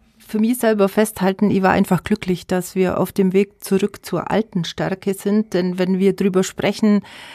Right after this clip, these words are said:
was assoziiert man mit der Allgäuer Festwoche, dann hat jeder Emotionen, Erlebnisse, Erinnerungen. Und, äh, wir sind natürlich auf dem Weg, einerseits die Dinge, die Tradition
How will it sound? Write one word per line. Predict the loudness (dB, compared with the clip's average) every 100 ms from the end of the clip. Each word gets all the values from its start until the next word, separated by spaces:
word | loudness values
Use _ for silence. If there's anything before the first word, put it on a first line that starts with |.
| -20 -20 -20 _ _
was | -2 0 0 -4
assoziiert | -4 -6 -2 0 0 0
man | 0
mit | 0 0
der | -2
Allgäuer | 0 -2 -2
Festwoche, | -2 -4 -4 -4 -4 -2
dann | -2 -2
hat | -2 0
jeder | 2 2 0
Emotionen, | 0 -2 -2 0 2 2 0
Erlebnisse, | -2 -2 0 2 0 0 0 0 -2 -2
Erinnerungen. | -2 2 2 2 0 0 0 -2 -6 -16 -20 -20 -20 _
Und, | 0 2 2 0 -4 -6
äh, | -2 -2 -2
wir | -4 -2
sind | 0 2
natürlich | 0 0 0 0 -2
auf | -4
dem | -2 0 2
Weg, | 0 0 -6
einerseits | -2 0 -2 -2 -4 -6
die | -4 0
Dinge, | 2 2 -2
die | -4 -6 -4
Tradition | -2 -2 -2 -2 -2 0 0